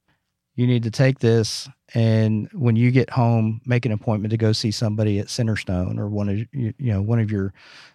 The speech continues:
local mental health companies there." And at midnight, they call the police department that dropped him off and say, "Hey, you need to come get this guy."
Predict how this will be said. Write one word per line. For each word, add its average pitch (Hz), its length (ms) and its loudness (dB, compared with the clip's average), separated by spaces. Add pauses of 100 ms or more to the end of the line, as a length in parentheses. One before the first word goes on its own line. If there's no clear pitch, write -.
local 110 560 0 (200)
mental 123 260 2
health 110 240 0
companies 101 420 -4
there." - 260 -4 (800)
And 135 300 4
at 127 160 2 (240)
midnight, 139 540 2 (260)
they 143 180 0
call 139 260 2
the 135 100 2
police 135 400 0
department 120 540 -2
that 123 240 -4
dropped 127 280 2
him 127 120 2
off 131 220 0
and 110 100 -6
say, 123 120 -4
"Hey, 117 120 2
you 113 120 -2
need 113 120 -2
to 110 140 -8
come 113 140 -2
get 117 180 -6
this 104 200 -6
guy." 107 380 -6